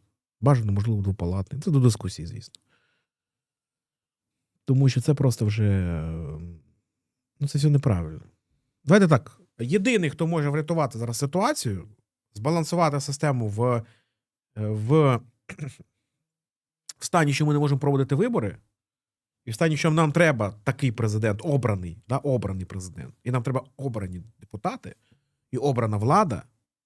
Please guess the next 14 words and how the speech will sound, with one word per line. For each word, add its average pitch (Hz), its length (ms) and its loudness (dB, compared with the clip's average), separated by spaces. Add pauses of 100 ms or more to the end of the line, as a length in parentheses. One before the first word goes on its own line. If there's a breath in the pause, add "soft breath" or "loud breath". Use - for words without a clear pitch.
як 104 280 -12
легітимне 117 640 -2
продовження 98 580 -6 (880)
нашої 98 300 -4
державної 95 400 -4
системи, 110 420 -6 (1800)
єдине, 139 320 4
що 120 140 -2
може 117 240 0
статися 131 460 -4
зараз, 98 500 0 (440)
певна 143 320 0
суб'єктизація 101 760 -4
парламенту. 82 480 -10